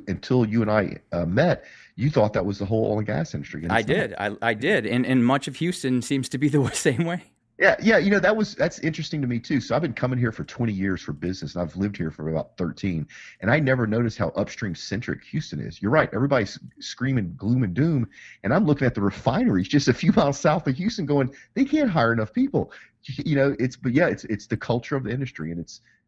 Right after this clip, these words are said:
Speaker 1: you know, it's, um, for whatever reason, it's there.
Speaker 2: Well, uh, well, hopefully, uh, a few people will he-, will hear us talking about this and, and maybe go search LinkedIn for some downstream, midstream jobs.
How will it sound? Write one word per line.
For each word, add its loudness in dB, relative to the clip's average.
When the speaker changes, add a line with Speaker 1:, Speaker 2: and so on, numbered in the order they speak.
Speaker 1:
you -10
know, -6
it's, -16
um, -8
for -8
whatever 0
reason, -2
it's -10
there. -4
Speaker 2:
Well, 2
uh, 2
well, 2
hopefully, 0
uh, 0
a -4
few -2
people -4
will 0
he-, -10
will 0
hear 4
us -2
talking -2
about -2
this -4
and, -6
and -6
maybe -2
go -2
search -8
LinkedIn -6
for -12
some -10
downstream, -6
midstream -6
jobs. -10